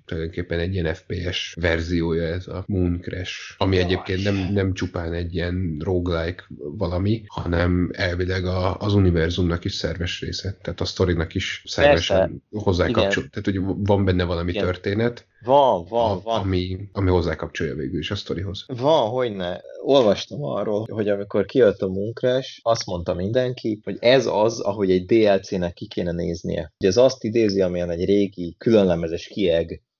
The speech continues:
Speaker 2: lenne. Félig meddig önálló, de mégis érzed, hogy ez értelmetlen lenne az alapjáték nélkül, és kapcsolódik hozzá erősen.
Speaker 1: Igen, igen, igen. Ha pedig azt is megunom, ak-, akkor újra előveszem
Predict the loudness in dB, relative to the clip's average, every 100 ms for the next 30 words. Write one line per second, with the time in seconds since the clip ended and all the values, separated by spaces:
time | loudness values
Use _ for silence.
0 | _ -2 -2 -2 -6 -8 0 4 6 6
1 | 4 4 2 4 4 4 4 2 -2 -2
2 | -2 0 -2 -4 -6 -14 -6 0 0 2
3 | -4 -4 -4 -4 -4 -12 -20 -20 -20 -18
4 | -18 _ _ _ _ _ _ 0 2 -2
5 | -2 -4 -4 -4 -6 -6 -4 -4 -4 -8
6 | -6 -10 -6 0 0 0 -2 -2 -2 -10
7 | -6 -4 -4 -4 -4 -4 -6 -6 -2 -2
8 | -2 -4 -10 -8 -8 -8 -6 -2 0 0
9 | -2 -10 _ -8 -6 -6 -8 -14 _ -20
10 | -6 -2 2 4 4 2 -2 -4 -2 0
11 | 4 6 6 2 -4 -14 -14 0 4 4
12 | 4 0 0 -2 -4 -10 -12 -10 -6 -6
13 | -6 -4 -2 -4